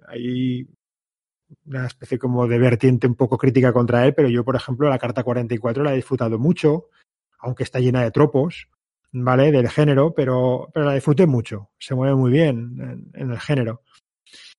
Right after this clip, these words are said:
Y, y a mí el Soul, por ejemplo, de Star Wars con Darth Vader me ha parecido muy potente, y el Soul de La Cosa del Pantano y Daredevil.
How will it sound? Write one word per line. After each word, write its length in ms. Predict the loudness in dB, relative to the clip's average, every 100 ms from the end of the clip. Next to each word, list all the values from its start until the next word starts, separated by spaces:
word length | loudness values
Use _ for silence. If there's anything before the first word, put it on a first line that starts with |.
| _ _
Y, 800 | 0 4 6 8 8 6 4 2
y 120 | 0
a 80 | 2
mí 100 | 2
el 140 | 2 2
Soul, 360 | 2 4 4
por 140 | 2 -2
ejemplo, 480 | 0 -4 0 -2
de 240 | 0 0 0
Star 240 | 0 0
Wars 380 | 2 2 2 -2
con 260 | -8 -6 -2
Darth 180 | 0
Vader 400 | 2 4 4 4
me 100 | 2
ha 60 | -2
parecido 1120 | -4 -6 -4 0 2 2 2 0 -4 -8 -12 -4
muy 180 | -2
potente, 680 | 0 0 2 4 2 -2 -6 -6
y 220 | -4 -2
el 200 | -4 -8
Soul 840 | -6 0 2 6 6 6 4 0 -6
de 440 | -6 -2 0 0
La 140 | -2 -2
Cosa 220 | -2 -2
del 100 | -2
Pantano 600 | -4 0 2 4 2 2
y 260 | 2 0 -2
Daredevil. 720 | -4 0 4 4 4 0